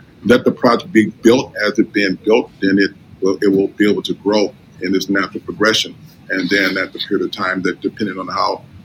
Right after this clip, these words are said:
fast or how quickly we move, then we'll utilize the crypto to take out the construction financing.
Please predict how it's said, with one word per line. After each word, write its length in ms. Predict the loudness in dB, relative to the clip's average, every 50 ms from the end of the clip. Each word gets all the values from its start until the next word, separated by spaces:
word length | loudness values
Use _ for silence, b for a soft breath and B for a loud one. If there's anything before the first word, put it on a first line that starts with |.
| -20 -20 -20 -20 -20 -20 -20 -8 0
fast 360 | 0 2 2 2 0 0 0 0
or 160 | 0 -2 -2
how 320 | -2 -2 -2 -2 -4 -6 -10 -20 -20 -20 -12 -4 -2
quickly 260 | 0 2 4 4 4
we 140 | 4 4 4
move, 520 | 6 6 6 6 6 4 2 0 -2 -8 -12 -14 -8
then 260 | -2 -2 0 2 2
we'll 180 | 2 2 2 2
utilize 460 | 4 4 4 4 2 0 -2 -4 -6
the 80 | -10
crypto 340 | -10 -4 -6 -4 -4 -4 -6
to 160 | -6 -6 -6
take 220 | -6 -4 -6 -6 -4
out 200 | -4 -6 -6 -6 -10 -20 -20 -20 -20 -20 -20 -20 -20 -20 -20 -12 -6
the 80 | -4 -2
construction 560 | 0 0 0 0 -2 -4 -4 -4 -6 -6 -6
financing. 500 | -6 -6 -6 -8 -8 -12 -14 -16 -18